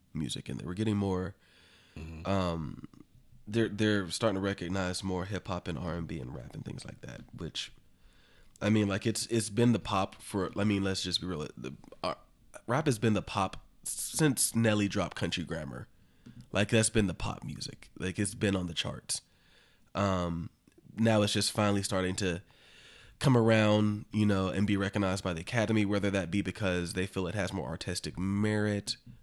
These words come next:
Speaker 1: or what have you. That's fine. But it's starting to, you're starting to see it more regularly. Like, I think there's a lot of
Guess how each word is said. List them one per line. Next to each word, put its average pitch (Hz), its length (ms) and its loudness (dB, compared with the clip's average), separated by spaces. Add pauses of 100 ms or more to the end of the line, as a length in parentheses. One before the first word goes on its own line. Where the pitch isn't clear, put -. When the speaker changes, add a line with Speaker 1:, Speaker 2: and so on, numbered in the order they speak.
Speaker 1:
or 95 80 0
what 95 140 2
have 98 300 0
you. 95 260 0 (1080)
That's 87 200 -4
fine. 98 520 0 (640)
But 110 200 4
it's 110 120 4
starting 104 440 4
to, 95 500 -4 (220)
you're 104 120 0
starting 104 360 2
to 98 80 -4
see 104 220 2
it 85 80 -2
more 95 160 0
regularly. 87 760 -8 (640)
Like, 104 200 2
I 110 80 6
think 113 260 4
there's 107 160 2
a 101 40 2
lot 101 280 4
of 95 180 0